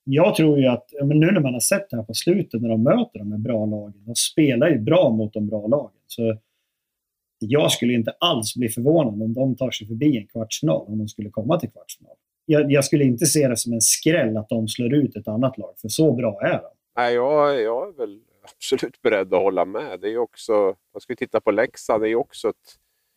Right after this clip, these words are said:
Speaker 2: det är ju ett, det är ett erfaret lag. Det är ju liksom ett s-, stor, vuxet lag också, om man säger så. Alltså, det är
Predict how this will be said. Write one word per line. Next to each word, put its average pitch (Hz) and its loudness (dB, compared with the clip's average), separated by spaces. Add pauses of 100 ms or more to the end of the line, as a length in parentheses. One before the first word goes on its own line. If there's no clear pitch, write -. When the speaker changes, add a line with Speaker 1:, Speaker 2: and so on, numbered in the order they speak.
(560)
Speaker 2:
det 110 -6
är 117 -2
ju 131 4
ett, - -6
det 98 -4
är 120 0
ett - -6
erfaret 117 2
lag. 87 0
Det 104 -8
är - -6
ju 107 -8
liksom - -14
ett - -8
s-, - -16
stor, 117 -6
vuxet 127 -8
lag 95 4
också, - -2
om 80 -2
man 87 -2
säger 92 -2
så. 113 -6
Alltså, 95 -8
det 101 -4
är 98 -6